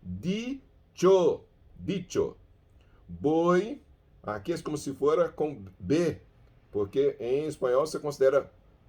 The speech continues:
B corta, B larga. Então, esse, esse sonido é o mesmo. O som praticamente é o mesmo.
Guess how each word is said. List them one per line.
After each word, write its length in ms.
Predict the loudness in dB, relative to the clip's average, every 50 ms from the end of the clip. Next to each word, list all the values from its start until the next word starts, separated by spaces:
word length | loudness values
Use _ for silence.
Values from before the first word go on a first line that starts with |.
| _ -20 -20
B 600 | -20 -16 -12 -4 0 0 2 6 6 4 4 2 -4 -18 -20 -20 _ -20 _ _ 0 6
corta, 640 | 8 10 10 10 8 4 0 2 2 2 2 2 -4 -12
B 500 | -18 -16 -6 2 4 4 4 4 0 -6 -8 -14 -20 _ -14
larga. 720 | -12 -6 -2 0 2 2 4 2 2 0 -2 -6 -6 -6 -8 -12 -8
Então, 160 | -4 -2 -2
esse, 460 | -2 -2 -4 -4 -4 -4 -4 -6 -6 -4
esse 240 | -4 -4 -4 -6 -6
sonido 380 | -6 -6 -6 -4 -6 -4 -4
é 40 | -4
o 240 | -4 -2 -4 -4 -4
mesmo. 460 | -4 -6 -4 -4 -4 -4 -4 -8 -10
O 40 | -10
som 400 | -12 -10 -6 -2 -2 -2 -2 -2
praticamente 680 | -4 -6 -6 -8 -8 -6 -6 -4 -2 -2 -4 -4 -2 -2
é 40 | -2
o 80 | 2
mesmo. 420 | 4 4 4 4 4 2 0 -4